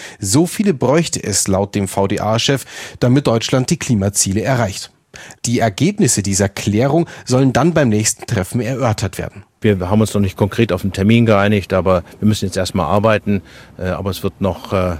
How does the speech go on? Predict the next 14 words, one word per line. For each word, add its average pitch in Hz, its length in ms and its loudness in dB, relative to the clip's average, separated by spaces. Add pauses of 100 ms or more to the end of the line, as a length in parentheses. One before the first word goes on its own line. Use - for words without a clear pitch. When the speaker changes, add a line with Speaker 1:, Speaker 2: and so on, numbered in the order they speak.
Speaker 2:
noch 82 160 -8
warm 78 200 -4
sein, 76 220 -10
sag - 180 -16
ich 73 140 -16
mal. 67 240 -12
Speaker 1:
Irgendwann 185 720 2
im 117 180 0
Herbst 107 480 0
sollen 113 320 2
dann 104 220 2
auch 104 100 -4
Beschlüsse 131 460 0
folgen. - 400 -8